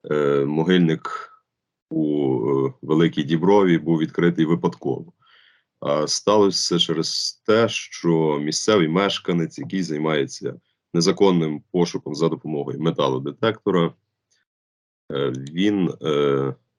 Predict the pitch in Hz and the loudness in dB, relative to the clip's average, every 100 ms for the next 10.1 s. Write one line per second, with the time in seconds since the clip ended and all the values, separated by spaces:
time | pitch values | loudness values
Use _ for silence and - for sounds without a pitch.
0 | _ _ _ _ _ 82 87 95 85 76 | _ _ _ _ _ -2 0 2 0 0
1 | 76 78 76 71 - _ _ _ _ _ | -2 -2 -2 -6 -12 _ _ _ _ _
2 | - 80 85 76 - 78 73 65 _ _ | -6 0 0 0 -2 -2 -4 -6 _ _
3 | _ 85 - 80 80 73 67 - - 73 | _ -6 -2 -2 0 -2 -6 -12 -8 -4
4 | 69 71 64 - 73 69 - 67 67 69 | -2 -4 -6 -8 -8 -6 -8 -8 -8 -10
5 | _ _ _ 165 - 139 139 127 117 - | _ _ _ -2 4 6 8 6 2 -8
6 | _ _ _ _ _ _ _ _ - 82 | _ _ _ _ _ _ _ _ -6 -6
7 | 82 82 82 - 82 82 69 - 73 73 | -4 0 0 0 0 0 0 -2 -2 0
8 | 71 71 69 _ _ _ 82 82 85 - | 0 -2 -6 _ _ _ -4 2 2 2
9 | 76 - 82 - - 76 76 67 65 57 | -6 -4 -6 -6 -6 -4 -4 -4 -4 -4